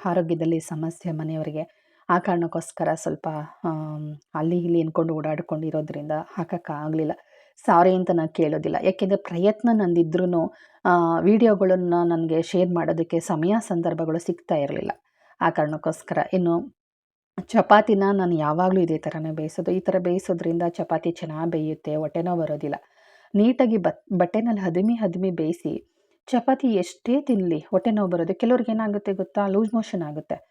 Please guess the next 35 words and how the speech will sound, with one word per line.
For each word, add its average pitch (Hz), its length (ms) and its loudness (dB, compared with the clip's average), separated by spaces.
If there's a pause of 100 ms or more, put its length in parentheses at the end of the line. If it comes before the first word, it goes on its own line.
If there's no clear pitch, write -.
(340)
ಆ, 160 440 0
ಚಪಾತಿ 175 380 -2
ಚೆನ್ನಾಗ್ 170 320 -4
ಬೆಂದಿಲ್ಲ 165 500 0
ಅಂತ 143 220 -12 (100)
ಅಂದ್ರೆ. 160 480 -4 (140)
ಆಮೇಲೆ 254 260 4
ಹಿಟ್ಟು 254 280 2
ಚೆನ್ನಾಗ್ 208 320 0
ಬೇಯ್ಲಿಲ್ಲ 196 420 2
ಅಂದ್ರೆ 160 260 -2
ಬಾಯಿ, 170 320 2
ಹಲ್ಲಿಗೆಲ್ಲ 214 480 2
ಅಂಟ್ಕೊಳ್ಳುತ್ತೆ. 170 600 -2
ಆ 160 100 2
ಥರ 202 200 0
ಎಲ್ಲ 202 160 2
ಏನೂ 202 460 2
ಆಗೋದಿಲ್ಲ. 160 360 0
ಈ 170 60 0
ಥರ 180 160 -2
ಬಟ್ಟೆನಲ್ಲಿ 170 460 -2
ಒತ್ತಿ 170 360 -2
ಒತ್ತಿ 185 240 -4
ಬೇಯಿಸೋದ್ರಿಂದ 165 600 -2 (600)
ತುಂಬಾನೇ 233 580 2
ಚೆನ್ನಾಗಿ 185 400 0
ಉಬ್ಬ್ 170 220 0
ಬರುತ್ತೆ, 160 340 0
ತುಂಬಾನೇ 196 640 0
ಚೆನ್ನಾಗಿರುತ್ತೆ. 165 680 -2
ಖಂಡಿತವಾಗ್ಲೂ 190 880 0
ಟ್ರೈ 175 340 -4
ಮಾಡಿ 156 260 -4
ಸ್ನೇಹಿತರೆ. - 580 -10